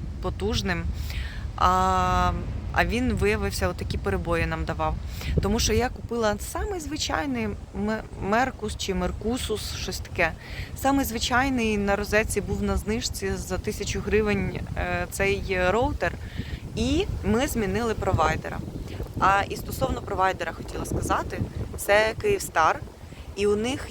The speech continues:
є, м, також і п'ять Джі. Слухайте, друзі, я завантажую відео, яке у мене майже на три гігабайти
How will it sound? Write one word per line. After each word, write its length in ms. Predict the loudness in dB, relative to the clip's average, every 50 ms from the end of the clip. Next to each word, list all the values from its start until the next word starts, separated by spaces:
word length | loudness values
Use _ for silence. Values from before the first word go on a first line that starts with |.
| -8 -2
є, 200 | 2 4 6 6 6
м, 160 | 4 2 -2 -10 -14 -16 -12 -10 -8 -8 -6 -6 -6 -6 -4 -6 -6 -6 -8 -10 -12 -12 -2 4
також 380 | 6 6 6 6 2 -2 -2 -2
і 20 |
п'ять 340 | -2 2 2 2 2 2 0
Джі. 240 | 0 0 0 -2 -4 -6 -12 -14 -14 -12 -14 -14 -16 -16 -16 -16 -18 -18 -18 -16 -16 -14 -14 -14 -14 -14 -14 -12 -12 -12 -12 -10 -8
Слухайте, 640 | -8 -4 -2 0 0 0 0 -2 -4 -2 -2 -4
друзі, 440 | -2 0 0 0 0 0 -4 -6 -8 -10 -10 -4 2
я 220 | 6 8 8 8 6
завантажую 840 | 4 0 -2 -4 -4 -2 2 4 4 4 4 2 -2 -4 -4 -4 -6 -6
відео, 420 | -6 -6 -4 -2 -2 0 0 0
яке 300 | -2 -2 -2 -2 0 0
у 60 | 2
мене 240 | 2 0 0 0 2
майже 360 | 4 4 6 6 4 2 0
на 120 | -4 -6 -6
три 180 | -4 -4 -2
гігабайти 800 | -2 -2 -2 -2 0 4 4 4 4 4 2 -2 -2 0 0 -2